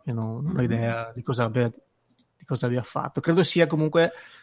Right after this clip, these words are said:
Speaker 1: sia stato il regista, eh, originale de-, del
Speaker 2: Sì,
Speaker 1: corto.
Speaker 2: mi sembra, ho sentito su Outcast, eh, che pra-, è praticamente l-, l'esordio, dai, diciamo,
Speaker 1: Ah, ok.
Speaker 2: come, come
Speaker 1: Perfetto.
Speaker 2: lungometraggio.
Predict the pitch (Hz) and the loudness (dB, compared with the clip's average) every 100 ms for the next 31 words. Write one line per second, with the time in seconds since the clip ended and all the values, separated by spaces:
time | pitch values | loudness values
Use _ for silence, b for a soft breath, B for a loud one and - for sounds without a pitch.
0 | _ - 156 - 147 147 151 147 135 131 | _ -2 -2 4 2 6 6 6 4 2
1 | - 147 147 143 123 117 117 120 123 127 | 6 6 6 4 2 2 0 0 0 4
2 | 123 123 123 123 117 117 123 - 127 131 | 6 4 4 2 2 2 0 2 8 10
3 | 131 120 131 127 127 127 123 117 117 120 | 10 6 2 2 6 8 8 6 0 0
4 | 127 107 - 110 110 92 107 101 - 101 | 0 0 2 4 4 4 0 0 -2 -2
5 | 98 95 95 95 92 98 92 107 104 104 | -2 -2 -2 -4 -4 -2 4 6 6 6
6 | 101 - 107 98 92 92 87 87 87 90 | 2 4 4 6 4 4 2 0 0 4
7 | 104 90 85 85 82 82 90 80 80 - | 4 4 0 -4 -4 -6 -12 -14 -16 -18
8 | - 82 - 165 143 - 95 92 98 92 | -14 -12 -6 -4 -2 2 4 4 2 2
9 | 87 87 - - - - 92 90 90 95 | 2 -2 -8 -10 -10 -4 0 2 0 0
10 | 85 82 87 | -4 -4 -16